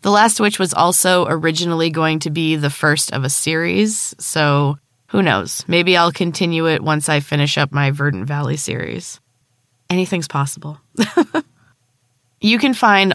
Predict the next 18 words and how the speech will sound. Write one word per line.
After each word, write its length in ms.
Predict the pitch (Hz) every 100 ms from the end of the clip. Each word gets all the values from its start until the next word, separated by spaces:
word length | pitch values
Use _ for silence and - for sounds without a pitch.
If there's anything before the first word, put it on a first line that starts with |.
| -
all 200 | 175 226
of 140 | 226
my 160 | 196 165
writing 540 | 143 135 139 143 175
at 220 | - 151 -
frapmedia 760 | - 151 147 165 156 160 156
dot 240 | 147 147
com, 500 | - 151 139 147 220 -
'cause 160 | - 151
my 120 | 131
husband 380 | 139 139 151 147
and 140 | 143
I 160 | 139 131
have 240 | 147 139
a 140 | 147
media 460 | 139 127 139 160 98
company 440 | - 131 139 143
now. 460 | 143 131 131 170 190